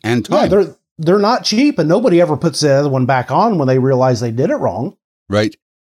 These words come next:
Speaker 2: It's usually, "Well, it needed one anyway."
Speaker 1: <laughs> Now, if my car mechanic did that, I wouldn't be very happy.
Speaker 2: Oh, no. And, and even just a, a simple car, you know, crankshaft position sensor, which is one of the,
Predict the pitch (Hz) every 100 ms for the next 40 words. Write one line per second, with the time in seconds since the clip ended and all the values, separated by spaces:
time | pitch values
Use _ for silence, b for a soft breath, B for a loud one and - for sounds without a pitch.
0 | _ _ 147 127 190 175 170 151 233 226
1 | 190 160 151 139 135 123 113 98 101 -
2 | _ - - 156 - - - - - -
3 | 107 - _ _ _ - - - - -
4 | - B B 95 135 170 - 196 240 185
5 | 110 98 101 107 92 101 151 151 120 98
6 | 95 92 101 143 - - _ _ _ _
7 | - 320 294 339 294 139 135 139 151 143
8 | 139 175 254 233 175 190 147 131 127 131
9 | - 214 165 139 - _ - 170 220 214
10 | 180 - 156 131 - 185 285 - 156 139
11 | 127 139 131 123 - 123 113 139 139 131
12 | 135 147 131 123